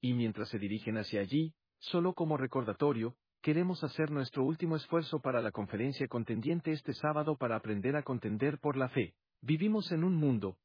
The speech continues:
ciertamente, en el que las cosas cambian todo el tiempo. Por eso queremos poder luchar por la fe. En el mundo en el que vivimos y en el día en que vivimos. Entonces, si aún no te has registrado, hay un escaneo en el código Q R posterior.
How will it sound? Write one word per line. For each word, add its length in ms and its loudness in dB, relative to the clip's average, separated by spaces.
ciertamente, 880 2
en 160 2
el 120 2
que 100 -2
las 200 -2
cosas 360 -2
cambian 480 0
todo 220 2
el 100 -2
tiempo. 400 0
Por 140 4
eso 200 0
queremos 440 2
poder 320 0
luchar 400 0
por 160 2
la 100 2
fe. 300 0
En 160 4
el 120 4
mundo 300 4
en 80 4
el 120 2
que 120 0
vivimos 560 2
y 160 2
en 100 4
el 160 0
día 260 2
en 120 0
que 140 0
vivimos. 640 -2
Entonces, 680 0
si 220 0
aún 220 2
no 100 4
te 160 2
has 100 0
registrado, 680 -2
hay 180 2
un 80 4
escaneo 480 0
en 80 0
el 140 -2
código 420 2
Q 220 2
R 200 2
posterior. 520 -2